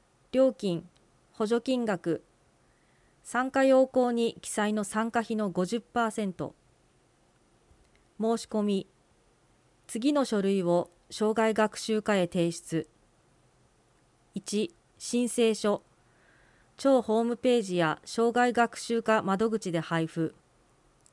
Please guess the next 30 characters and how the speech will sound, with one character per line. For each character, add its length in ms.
二、 240
実 160
施 240
要 200
項、 400
参 280
加 100
費 160
の 140
記 100
載 260
が 120
あ 60
る 100
も 140
の。 180
三、 360
領 200
収 280
書、 300
コ 120
ピ 240
ー 80
か。 240
四、 320
参 260
加 160
報 220
告 260
書、 260